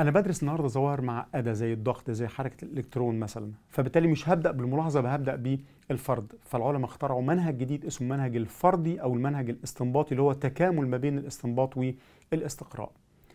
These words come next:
طب تعال نتكلم على مقارنة بين المنظور التقليدي للعلم والمنظور المعاصر من حيث الغرض. هدف العلم زمان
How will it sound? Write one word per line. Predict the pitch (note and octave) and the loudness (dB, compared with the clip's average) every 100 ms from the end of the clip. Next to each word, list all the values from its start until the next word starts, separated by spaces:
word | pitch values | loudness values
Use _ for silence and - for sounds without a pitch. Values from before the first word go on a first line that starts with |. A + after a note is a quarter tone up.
| - - - - | -20 -20 -20 -6
طب | - C3 | -2 4
تعال | E3+ A3 | 6 6
نتكلم | G#3+ G#3+ G3+ | 4 2 4
على | E3 | 2
مقارنة | D3 - F3 D#3+ | 2 0 0 2
بين | C3+ D#3 D3+ | 2 2 2
المنظور | C3 B2+ C3 D3 | 2 0 0 -2
التقليدي | C#3+ C3+ - E3+ E3 | -2 -6 -2 0 2
للعلم | C#3 C3 D3+ D3 | 2 2 0 0
والمنظور | C3 A#2+ A#2 C#3+ | -2 -2 -2 -2
المعاصر | C3 A#2+ C#3 C3+ | 0 0 0 0
من | B2 A#2 | -2 -2
حيث | - C#3+ D#3 | -2 -2 -2
الغرض. | C#3+ C3 C#3 A2+ - _ _ _ _ _ - - | -2 0 0 0 -8 _ _ _ _ _ -20 -4
هدف | - F#3 - | 2 2 2
العلم | B2+ D3+ D#3+ | 0 2 2
زمان | B2+ C3 F3+ | 0 0 -2